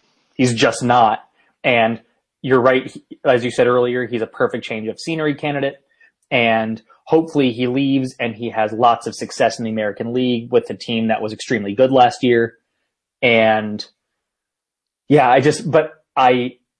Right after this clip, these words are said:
I wish him the best. He seemed like a really good guy. One of my favorite Drew Storen moments is after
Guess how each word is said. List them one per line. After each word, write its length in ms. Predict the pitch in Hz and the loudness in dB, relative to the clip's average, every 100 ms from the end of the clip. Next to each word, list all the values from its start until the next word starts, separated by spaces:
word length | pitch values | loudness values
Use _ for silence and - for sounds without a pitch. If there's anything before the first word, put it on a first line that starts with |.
| _ - | _ 0
I 140 | 131 | 2
wish 260 | 123 147 - | 4 2 2
him 100 | 165 | 0
the 80 | 139 | 2
best. 340 | 143 165 - | 2 2 -4
He 80 | 151 | -8
seemed 140 | 160 | -6
like 100 | 143 | -4
a 60 | 135 | -4
really 220 | 131 143 | -4 -4
good 160 | 139 131 | -6 -4
guy. 240 | 127 135 | -2 -2
One 200 | 151 139 | -2 -4
of 40 | 131 | -4
my 120 | 120 | -6
favorite 380 | - 131 127 127 | -6 -6 -6 -6
Drew 140 | 139 | -8
Storen 340 | - 143 131 | -6 -4 -4
moments 480 | 127 131 143 151 - | -6 -8 -8 -8 -4
is 380 | 135 123 120 127 - | -2 0 -4 -6 -2
after 600 | 123 - 135 120 120 | -2 -2 -2 -2 -2